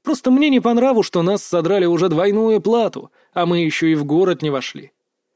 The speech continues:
Неужто тут все будет вот так? "Сам ему ответь и сам плати", — сказал я. Хатевит через Хальфсона рассказал все, что требовалось. Мужик в бабском платье слушал и царапал что-то на дощечке.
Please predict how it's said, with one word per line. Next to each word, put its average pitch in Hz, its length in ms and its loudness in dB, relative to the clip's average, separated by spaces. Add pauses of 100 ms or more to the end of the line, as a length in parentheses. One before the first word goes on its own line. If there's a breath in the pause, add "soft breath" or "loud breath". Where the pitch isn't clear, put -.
(120)
Неужто 220 480 0
тут 262 160 0
все - 320 0
будет 165 400 -2 (180)
вот 156 300 -6 (200)
так? - 360 -10 (760)
"Сам 156 360 -4
ему 156 320 -2
ответь 151 360 -2
и 131 40 -8
сам 175 300 -4
плати", — 156 480 -4 (200)
сказал 127 420 -8
я. - 260 -16 (800)
Хатевит 294 440 0
через 180 260 -2
Хальфсона 196 440 -2
рассказал 170 500 0
все, 156 220 -2
что 135 180 -10
требовалось. 120 680 -12 (500)
Мужик 277 320 2
в 202 140 0
бабском 214 400 0
платье 185 340 -2
слушал 220 480 0
и 262 80 2
царапал 196 520 0
что-то 175 340 -2
на 175 100 -2
дощечке. - 760 -8